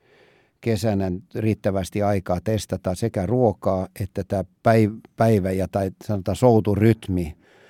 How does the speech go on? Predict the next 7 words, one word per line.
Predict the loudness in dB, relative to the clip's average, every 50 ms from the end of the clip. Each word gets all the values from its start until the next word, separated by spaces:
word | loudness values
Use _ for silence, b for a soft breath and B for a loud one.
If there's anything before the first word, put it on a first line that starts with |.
| b b b b
Se | b -2 0
oli | 2 2 0
todella | 0 2 2 4 4 2 2 0 0
tärkeä. | 0 -2 -2 -2 -2 -6 -6 -6 -6 -4 -6 -6 -10 _ -6
Me | -6 -4 -2
tehtiin | 0 -2 -2 -2 -2 -2 0
nimittäin | 0 0 0 -2 -2 -4 -4 -4